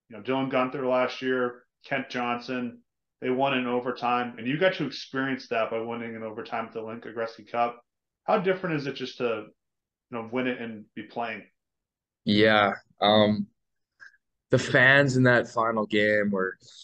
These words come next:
Speaker 2: insane. Um, you know, ev-, the Czechs, they were, they were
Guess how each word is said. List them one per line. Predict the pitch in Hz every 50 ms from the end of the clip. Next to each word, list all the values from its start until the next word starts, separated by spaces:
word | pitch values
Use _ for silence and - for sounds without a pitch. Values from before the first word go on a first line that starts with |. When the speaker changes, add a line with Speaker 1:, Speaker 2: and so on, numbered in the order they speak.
| - _ _ _ _ _ -
Speaker 2:
insane. | 107 107 104 104 - - - 113 104 104 101 98 98 98 98 95 - _ _ -
Um, | - 90 90 90 90 87 87 87 - _ _ _ _ _ _ _ _ -
you | -
know, | 85 87 87 87 85 78 80 - - _ _ _ _ -
ev-, | 98 107 107 113 - - _ _ _ _ _ _ _ _
the | 101 95
Czechs, | 90 - 92 - 113 104 104 104 - - - -
they | - 98 98
were, | 101 98 95 92 - - - _ -
they | 87 101
were | 98 92 95 90 92